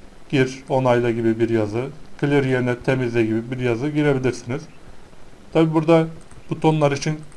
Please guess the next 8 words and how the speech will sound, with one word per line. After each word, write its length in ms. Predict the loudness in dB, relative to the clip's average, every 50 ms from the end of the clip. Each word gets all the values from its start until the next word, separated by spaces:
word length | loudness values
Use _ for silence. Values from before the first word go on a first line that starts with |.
| -6 0
görmüş 320 | 2 2 2 2 2 2 2
olduğunuz 420 | 4 4 4 2 2 2 0 0
gibi 240 | 0 0 0 0 -2 -4 -10 -18 -20 -20 -20 -20 -20 -20 -20 -20 -20 -20 -20 -20 -20 -20 -10 -2 0
bir 160 | 0 2 4
takım 300 | 4 2 2 2 0 -2
stiller 480 | -2 -4 -2 -2 2 4 4 4 4 4
de 140 | 2 4
belirleyebilirsiniz. 1000 | 4 4 4 4 4 4 4 2 2 2 0 0 0 -2 -4 -4 -4 -4 -6 -10